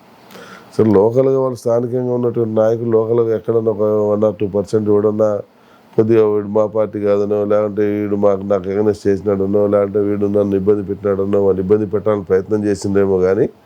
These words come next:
నాకు తెలిసి, తెలిసి నైంటీ నైన్ పర్సెంట్ నేను ఏ రైతు కడుపు కొట్టాలని చూడలే.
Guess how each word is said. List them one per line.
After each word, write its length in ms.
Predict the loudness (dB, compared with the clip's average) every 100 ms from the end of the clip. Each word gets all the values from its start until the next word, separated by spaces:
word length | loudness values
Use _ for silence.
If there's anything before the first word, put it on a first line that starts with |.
| -20 -20 -16 -14 -12 0
నాకు 280 | 4 4 2
తెలిసి, 360 | 0 0 0 0
తెలిసి 260 | 0 0
నైంటీ 280 | 0 0 0
నైన్ 220 | -4 -2
పర్సెంట్ 320 | -2 -4 0
నేను 140 | 2 2
ఏ 80 | 2
రైతు 280 | 0 -2
కడుపు 240 | -4 -6 -2
కొట్టాలని 420 | -2 -2 -2 -2
చూడలే. 260 | -4 -4